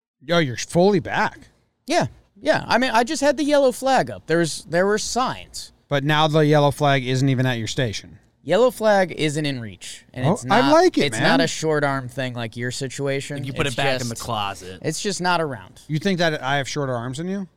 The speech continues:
Speaker 2: You just have short arms.
Speaker 1: We
Speaker 2: It's like
Speaker 1: both
Speaker 2: half
Speaker 1: do.
Speaker 2: the YouTube comments.
Speaker 1: But then if I <laughs>
Speaker 2: Mine are freakish. I have N B A draft profile stuff.
Speaker 1: No.
Speaker 2: Yes.
Speaker 1: Can't be true.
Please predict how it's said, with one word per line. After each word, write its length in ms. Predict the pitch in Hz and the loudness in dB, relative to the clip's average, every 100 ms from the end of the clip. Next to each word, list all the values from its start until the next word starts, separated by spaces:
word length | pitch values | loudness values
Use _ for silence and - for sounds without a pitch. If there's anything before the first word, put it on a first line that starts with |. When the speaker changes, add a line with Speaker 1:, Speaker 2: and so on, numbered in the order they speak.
| _ | _
Speaker 2:
You 120 | 202 | -6
just 140 | 240 226 | -2 0
have 140 | 226 | -2
short 260 | - 214 180 | -2 -2 0
arms. 480 | 196 - - - - _ | -4 -8 -16 -20 -20 _
Speaker 1:
We 80 | - | -10
Speaker 2:
It's 80 | 123 | -2
like 100 | 151 | 2
Speaker 1:
both 100 | 170 | 2
Speaker 2:
half 260 | 151 165 - | 2 -2 -2
Speaker 1:
do. 80 | |
Speaker 2:
the 80 | 151 156 | -4 -4
YouTube 240 | - 104 | -8 -16
comments. 120 | - - | -16 -8
Speaker 1:
But 100 | 139 | -2
then 140 | 160 | 0
if 100 | 151 | 0
I 140 | 131 131 622 659 - 539 339 - | -2 -2 -2 0 0 2 0 2
<laughs> 100 | 320 | 2
Speaker 2:
Mine 180 | 202 233 | 4 4
are 140 | 269 208 | 4 0
freakish. 680 | - 175 220 302 190 110 - | -2 -2 -2 -2 -6 -6 -4
I 80 | 147 | -2
have 160 | 151 - | -4 -6
N 160 | - 175 | -4 -2
B 100 | 180 | 0
A 120 | 165 | 0
draft 380 | 127 139 175 - | -2 -4 -4 -6
profile 440 | 123 104 - - | -14 -12 -14 -14
stuff. 400 | - - - - - | -16 -16 -18 -20 -18
Speaker 1:
No. 260 | 98 67 - _ - | -16 -16 -20 _ -12
Speaker 2:
Yes. 320 | 107 - - | -10 -8 -10
Speaker 1:
Can't 120 | - | -12
be 60 | 87 | -18
true. 240 | - 107 | -20 -20